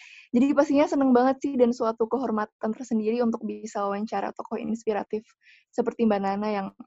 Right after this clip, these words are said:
emang, eh, menjadi inspirasi orang-orang di Indonesia gitu sih, Mbak.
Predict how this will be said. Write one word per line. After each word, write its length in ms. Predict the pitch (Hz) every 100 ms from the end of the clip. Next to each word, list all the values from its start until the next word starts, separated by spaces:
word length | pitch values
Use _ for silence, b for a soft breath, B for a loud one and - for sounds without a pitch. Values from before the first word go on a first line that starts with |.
| _ 226
emang, 400 | 220 220 220 226
eh, 320 | 226 214 214 214
menjadi 400 | 226 226 240 247
inspirasi 560 | 254 233 233 269 262 -
orang-orang 400 | - 226 226 220
di 80 | 226
Indonesia 480 | 220 220 226 - 208
gitu 240 | 202 196 -
sih, 240 | 220 202
Mbak. 160 | 190